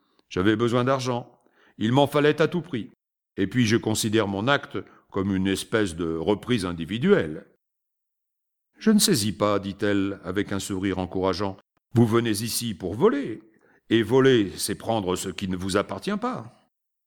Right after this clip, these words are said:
Oui et non dans mon cas. À présent, mieux vaut que je m'en aille. » Il fit un mouvement vers la porte de la salle à manger,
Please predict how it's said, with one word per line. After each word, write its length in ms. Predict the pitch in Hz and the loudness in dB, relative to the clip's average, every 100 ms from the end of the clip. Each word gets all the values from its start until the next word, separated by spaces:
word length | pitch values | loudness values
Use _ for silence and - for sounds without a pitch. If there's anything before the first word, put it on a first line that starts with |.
| _ _ _ _ _ - - - - - - | _ _ _ _ _ -20 -20 -20 -20 -8 2
Oui 380 | 98 127 151 | 6 6 6
et 100 | 202 | 4
non 240 | 214 190 190 | 4 4 4
dans 160 | 135 | 4
mon 160 | 117 123 | 2 -2
cas. 320 | 120 101 98 - _ - - - | -2 -6 -8 -18 _ -20 -20 -4
À 120 | 127 151 | 0 0
présent, 420 | 175 170 220 226 | 0 0 0 0
mieux 220 | 147 170 | 2 2
vaut 240 | 170 226 | 2 -2
que 100 | 240 | -2
je 80 | 170 | -2
m'en 140 | 185 117 | -2 -4
aille. » 340 | 80 - - - _ _ _ _ _ _ _ _ _ - | -8 -12 -16 -20 _ _ _ _ _ _ _ _ _ -2
Il 140 | 110 | 0
fit 180 | - 185 | 2 2
un 80 | 117 | 2
mouvement 460 | 104 110 107 160 185 | 0 -4 -4 -6 -4
vers 160 | 98 | -6
la 80 | 85 | -6
porte 400 | 82 - - - | -8 -10 -12 -12
de 100 | 82 | -8
la 140 | 78 82 | -6 -4
salle 200 | 101 92 | -2 0
à 60 | |
manger, 380 | 107 135 139 202 | 0 -4 -6 -8